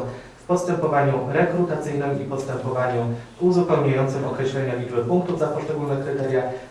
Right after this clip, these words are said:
i dokumentów niezbędnych do ich potwierdzenia oraz terminów postępowania rekrutacyjnego i postępowania uzupełniającego na rok szkolny dwa tysiące siedemnaście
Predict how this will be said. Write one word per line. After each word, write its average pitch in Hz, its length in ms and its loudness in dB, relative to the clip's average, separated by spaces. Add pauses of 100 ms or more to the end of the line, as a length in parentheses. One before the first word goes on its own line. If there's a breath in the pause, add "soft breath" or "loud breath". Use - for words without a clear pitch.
i 165 100 -6
dokumentów 160 680 2
niezbędnych 120 480 -2
do 117 140 0
ich 117 160 -2
potwierdzenia 131 760 0
oraz 120 240 0
terminów 175 440 2
postępowania 131 720 -4
rekrutacyjnego 127 1000 -2 (340 loud breath)
i 170 80 -6
postępowania 165 720 2
uzupełniającego 147 880 0
na 123 140 2
rok 123 220 0
szkolny 135 240 -2
dwa 143 160 -2
tysiące 139 420 -2
siedemnaście 117 640 -2